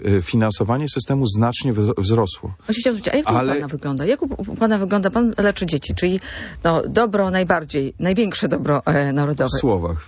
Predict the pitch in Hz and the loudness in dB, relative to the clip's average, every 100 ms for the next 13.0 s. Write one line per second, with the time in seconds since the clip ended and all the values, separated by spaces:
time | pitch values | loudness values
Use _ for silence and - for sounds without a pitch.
0 | - 95 90 247 311 - - 302 - - | -4 0 2 2 0 -2 0 0 -2 0
1 | 302 110 85 87 - 113 - 220 220 127 | 2 2 0 -2 0 0 0 0 0 0
2 | 120 - - 160 - - - - - - | 0 0 0 0 0 -2 -8 -18 -4 -2
3 | 139 - 151 - 147 143 139 147 139 127 | 0 0 -2 -2 -2 -2 0 0 0 0
4 | 135 123 123 120 123 123 120 117 113 117 | 0 2 2 0 0 2 2 2 2 2
5 | 120 110 - 113 110 110 101 113 95 104 | 2 0 -2 -2 0 0 0 -2 -2 -2
6 | - 110 101 - 101 90 98 120 123 117 | 0 2 0 0 2 2 0 0 0 2
7 | 123 127 131 120 - 120 - 127 131 - | 0 0 -2 -2 -2 -2 -2 0 0 0
8 | - 110 107 104 107 107 104 104 104 104 | 0 2 4 4 4 4 4 2 2 2
9 | 113 107 - 101 101 - 90 - - 92 | 2 0 -2 -4 -2 -2 -4 -6 -8 -6
10 | 98 107 107 101 107 - 101 - - - | -4 -2 -2 0 -2 0 -2 0 -2 -2
11 | - - - 120 135 131 135 139 - 123 | -4 -10 -4 0 0 0 0 0 0 0
12 | 127 - 120 113 113 - - - 107 | 0 0 0 2 2 0 -2 2 2